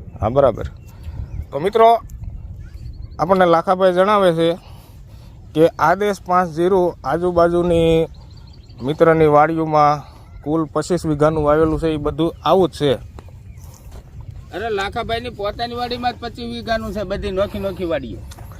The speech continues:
Speaker 1: તો મિત્રો, લાખાભાઈ જણાવી રહ્યા છે કે અમારી પોતાની જ વાડીમાં પચીસ
Speaker 2: નોખી નોખી
Speaker 1: વીઘાનું
Speaker 2: વાડીઓમાં છે, બધી સીમફેરમાં.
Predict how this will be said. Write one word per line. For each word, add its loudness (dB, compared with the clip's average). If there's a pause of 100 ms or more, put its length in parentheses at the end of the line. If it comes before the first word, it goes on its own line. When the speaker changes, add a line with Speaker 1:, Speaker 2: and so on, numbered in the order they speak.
(460)
Speaker 1:
તો 4
મિત્રો, 6
લાખાભાઈ 4
જણાવી 6
રહ્યા 6
છે 0 (800)
કે 8
અમારી 6
પોતાની 2
જ -2
વાડીમાં 2
પચીસ -18
Speaker 2:
નોખી 2
નોખી 4
Speaker 1:
વીઘાનું 4
Speaker 2:
વાડીઓમાં -8
છે, -8
બધી -10
સીમફેરમાં. -10